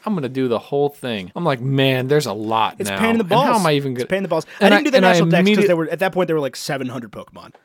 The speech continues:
Speaker 1: Right, and I, I, I get into my mind and I'm like, "How do you even get Arceus?" I don't,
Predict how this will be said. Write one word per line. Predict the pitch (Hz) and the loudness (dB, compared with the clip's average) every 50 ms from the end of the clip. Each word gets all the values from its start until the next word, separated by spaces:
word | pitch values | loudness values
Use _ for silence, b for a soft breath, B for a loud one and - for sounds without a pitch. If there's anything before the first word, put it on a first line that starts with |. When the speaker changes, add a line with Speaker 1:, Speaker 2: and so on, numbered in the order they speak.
| _ _ _ | _ _ _
Speaker 1:
Right, | - 165 160 175 160 147 135 | -8 -2 0 2 2 2 0
and | 147 156 | -2 -2
I, | 156 156 - | -2 -2 -2
I, | 156 151 110 | -4 -4 -4
I | 143 | -4
get | 156 156 175 - | -4 -4 -4 -4
into | 160 160 - 156 | -4 -6 -6 -4
my | 156 143 | -4 -2
mind | 135 135 127 127 127 123 | -2 -2 -2 -2 -4 -6
and | 120 | -6
I'm | 117 117 | -6 -6
like, | 117 120 - | -8 -8 -10
"How | - - 226 | -10 -6 -4
do | 220 | -4
you | 185 | -4
even | 143 123 117 110 | -4 -6 -8 -8
get | 107 107 101 - - | -8 -8 -8 -8 -8
Arceus?" | 98 98 95 92 - - 92 87 87 85 - - - | -10 -12 -10 -10 -12 -14 -12 -14 -14 -16 -16 -6 -4
I | 175 180 | -2 0
don't, | 175 175 - | 0 -2 -4